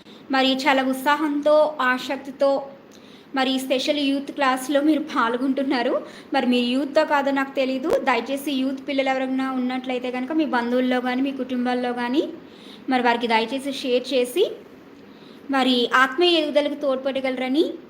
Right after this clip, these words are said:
మంచి విషయాల పట్ల వారు ఆసక్తి కలిగి ఉండడానికి ఈ విధంగా మీరు షేర్ చేస్తూ మీ వంతు సహకారం అందించగలరని మీకు ముందుగానే తెలియజేస్తూ ఉన్నాను. ఓకే,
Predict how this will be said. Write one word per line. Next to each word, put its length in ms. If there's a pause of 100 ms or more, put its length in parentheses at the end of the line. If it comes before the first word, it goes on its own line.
(240)
మంచి 340
విషయాల 340
పట్ల 240
వారు 140
ఆసక్తి 420
కలిగి 440
ఉండడానికి 720 (540)
ఈ 120
విధంగా 400
మీరు 200
షేర్ 400
చేస్తూ 520 (360)
మీ 180
వంతు 240
సహకారం 500
అందించగలరని 720
మీకు 200
ముందుగానే 420
తెలియజేస్తూ 580
ఉన్నాను. 340 (1700)
ఓకే, 220